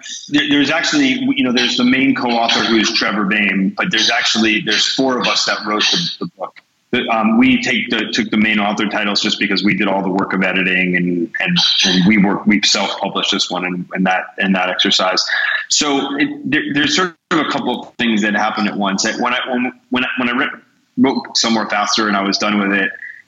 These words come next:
um, it wasn't, like, a terribly hard process like other authors that I had spoken to told me it was gonna be. And maybe just because I've been building businesses for so long, it felt relatively easy. But I also said I was never gonna do it again, um,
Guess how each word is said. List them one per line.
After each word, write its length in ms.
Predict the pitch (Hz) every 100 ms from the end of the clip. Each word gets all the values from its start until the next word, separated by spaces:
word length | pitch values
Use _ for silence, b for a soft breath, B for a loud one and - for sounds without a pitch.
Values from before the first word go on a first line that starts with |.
| _
um, 140 | 107 104
it 140 | 156
wasn't, 320 | 180 233 240 139
like, 120 | 127
a 200 | 120 -
terribly 380 | - 123 117 113
hard 280 | 110 107
process 520 | - 104 - - - 101
like 160 | 95 -
other 240 | 113 110 -
authors 320 | 104 98 110 101
that 100 | 101
I 60 |
had 140 | 101 92
spoken 320 | - 101 -
to 160 | 98
told 320 | 95 - 101 101
me 60 |
it 60 | 101
was 120 | 98
gonna 160 | 104 90
be. 120 | 95
And 80 | 98
maybe 280 | 113 107
just 320 | 101 101 - -
because 220 | - -
I've 120 | 90
been 120 | 95
building 280 | 90 95 92
businesses 480 | 98 95 98 98 95
for 140 | 92
so 160 | - 98
long, 200 | 92 92
it 80 | 87
felt 260 | 101 92 95
relatively 640 | 92 92 101 - 92 80 -
easy. 480 | 107 104 127 147 B B B B B -
But 200 | 135 135
I 60 |
also 280 | 151 165 -
said 220 | 117 131
I 120 | 107
was 140 | 104 101
never 240 | 107 104
gonna 220 | 101 95
do 160 | 90 98
it 60 | 92
again, 540 | 90 85 98 139 - -
um, 380 | - 104 98 98